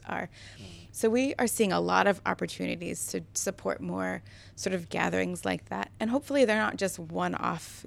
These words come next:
Speaker 1: gatherings, right?
Speaker 2: Yeah.
Speaker 1: Um, there's another project we're supporting, uh, that's, it's called the Muslim Power Building Project. And this is kind of one of, the way that it's come together is one of my favorite stories to tell, because it, you know, the lead organization or the lead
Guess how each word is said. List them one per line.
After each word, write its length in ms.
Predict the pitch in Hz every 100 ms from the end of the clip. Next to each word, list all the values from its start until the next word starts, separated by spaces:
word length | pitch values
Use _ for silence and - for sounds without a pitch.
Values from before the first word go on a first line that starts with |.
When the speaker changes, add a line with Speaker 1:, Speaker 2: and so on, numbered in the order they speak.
| -
Speaker 1:
gatherings, 600 | 185 160 - - 165 -
right? 120 | 180
Speaker 2:
Yeah. 60 | 98 - - - - -
Speaker 1:
Um, 220 | 190 180
there's 200 | 190 190
another 300 | 196 190 196
project 440 | 185 190 185 180
we're 80 | -
supporting, 680 | 170 180 - 175 175 170 170 - -
uh, 240 | 165 - - - - - -
that's, 520 | - 180 - - - - -
it's 140 | 190
called 160 | - 180
the 80 |
Muslim 320 | 185 190 202 190
Power 320 | - 190 180
Building 340 | 180 180 180
Project. 460 | 170 170 175 180 - - - -
And 120 | 214
this 160 | 262 330
is 140 | 294
kind 260 | - 254 254
of 140 | 220
one 160 | 202 240
of, 220 | 254 214 - - - - -
the 140 | - 214
way 160 | 254
that 160 | 262 254
it's 140 | 214
come 180 | - 220
together 320 | 208 214 190
is 220 | 175 180
one 160 | 190 196
of 100 | 196
my 100 | 185
favorite 340 | 180 185 190
stories 400 | - - 196 196 -
to 80 |
tell, 260 | 196 269 233
because 300 | 165 190 175
it, 180 | - 185
you 120 | - 190
know, 120 | 180
the 120 | 180
lead 220 | 190 214
organization 680 | - 202 196 190 175 175 -
or 100 | -
the 80 | 208
lead 180 | 226